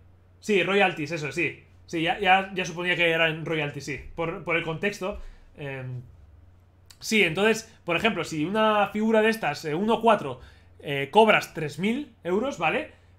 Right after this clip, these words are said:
Pues puedes decirle, "Oye, pues cobro mil euros,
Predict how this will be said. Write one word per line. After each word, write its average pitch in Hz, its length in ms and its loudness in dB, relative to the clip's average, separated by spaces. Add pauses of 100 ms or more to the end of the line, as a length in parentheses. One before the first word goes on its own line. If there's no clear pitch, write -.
Pues 170 200 -4
puedes 220 220 4
decirle, 180 380 2
"Oye, 175 180 2
pues 156 220 -6
cobro 202 280 2
mil 196 280 2
euros, 226 480 2